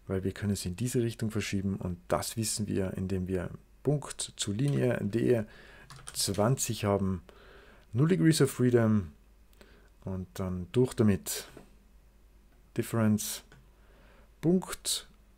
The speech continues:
zu Fläche mit O gleichsetzen, haben wir diesen Teil.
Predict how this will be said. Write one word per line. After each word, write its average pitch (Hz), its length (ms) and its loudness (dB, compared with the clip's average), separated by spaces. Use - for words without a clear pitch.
zu 107 320 2
Fläche 127 840 2
mit 101 300 -4
O 135 400 8
gleichsetzen, 104 720 -4
haben 101 160 2
wir 110 60 4
diesen 151 260 2
Teil. 85 280 6